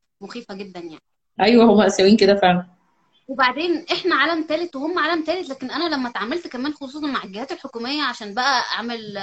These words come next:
Speaker 1: ال-، اظبط الفيزا بتاعتي، لان طبعا كانت الفيزا بتاعتي خلصت في الفتره اللي فاتت، وعشان اعمل ده،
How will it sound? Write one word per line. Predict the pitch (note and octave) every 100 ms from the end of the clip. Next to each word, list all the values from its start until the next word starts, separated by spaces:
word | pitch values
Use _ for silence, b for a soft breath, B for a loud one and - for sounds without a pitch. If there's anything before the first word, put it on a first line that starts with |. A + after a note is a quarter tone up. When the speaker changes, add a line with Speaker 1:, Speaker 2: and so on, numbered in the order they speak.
| G3 F#3+ F#3 -
Speaker 1:
ال-، | G#3 G#3
اظبط | G#3 A#3+ C4
الفيزا | G#3+ G#3 B3
بتاعتي، | B3 A#3+ A#3+
لان | A3 F#3+ F#3+
طبعا | - F3
كانت | G#3+ G3+
الفيزا | F#3+ G#3 A#3
بتاعتي | - A3+ A#3 G#3+ F#3
خلصت | F3+ A#3 A#3 A#3+ _
في | E3
الفتره | - G#3+ A3+
اللي | G3+
فاتت، | F#3 A3+ A#3 G3
وعشان | D#3+ - G3
اعمل | A3+ B3
ده، | G3